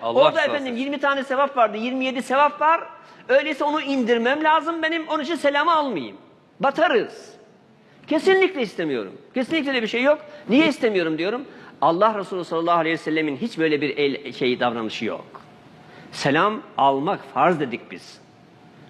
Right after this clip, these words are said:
Speaker 2: Vermek sünnet. Bak sevabın zaten çoğunu adam verdi aldı. Sünneti yaparken daha çok sevap aldı. Selam alacağız. Hemen şey yapın. Dua gene yanında canım. Ezberinde. Aşağı in oku. Arabaya binerken oku.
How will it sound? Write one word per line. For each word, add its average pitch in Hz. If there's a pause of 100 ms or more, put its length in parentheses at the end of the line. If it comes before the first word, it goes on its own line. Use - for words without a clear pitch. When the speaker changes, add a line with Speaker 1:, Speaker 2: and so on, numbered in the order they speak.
(420)
Speaker 2:
Vermek 147
sünnet. 156
Bak 123
sevabın 180
zaten 190
çoğunu 185
adam 175
verdi 170
aldı. 160 (320)
Sünneti 185
yaparken 220
daha 214
çok 185
sevap 143
aldı. 185 (280)
Selam 175
alacağız. 143
Hemen 196
şey 196
yapın. -
Dua 170
gene 170
yanında 214
canım. 214 (100)
Ezberinde. 202 (340)
Aşağı 156
in 170
oku. 240
Arabaya 135
binerken 151
oku. 247